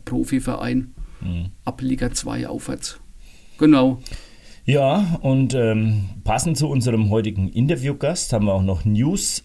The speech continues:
Speaker 2: aus dem Frauenfußball.
Speaker 1: Mhm.
Speaker 2: Die Annika Graser hat ihr Karriereende verkündet und wird sich dem Medizinstudium in Ungarn widmen.
Speaker 1: Ja, äh, haben wir mitbekommen. Äh,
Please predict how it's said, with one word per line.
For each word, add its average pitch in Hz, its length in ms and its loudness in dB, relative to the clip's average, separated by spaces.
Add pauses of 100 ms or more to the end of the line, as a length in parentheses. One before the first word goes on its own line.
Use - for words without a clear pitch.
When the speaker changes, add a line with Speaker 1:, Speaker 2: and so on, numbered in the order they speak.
Speaker 2:
aus 95 440 -2
dem 82 260 -4
Frauenfußball. 120 800 -2
Speaker 1:
Mhm. - 200 0 (380)
Speaker 2:
Die 131 100 0
Annika 123 340 0
Graser 117 680 0 (360)
hat 127 260 -4
ihr 113 120 -2
Karriereende 131 960 0 (280)
verkündet 131 680 0 (540)
und 98 260 -2
wird 123 220 -2
sich 147 420 -4 (100)
dem 110 360 0
Medizinstudium 123 1000 0
in 120 180 0
Ungarn 98 640 -4
widmen. 80 440 -6 (500)
Speaker 1:
Ja, 254 380 -8
äh, - 420 -8
haben - 100 -8
wir 139 100 2
mitbekommen. 226 640 2
Äh, - 260 -4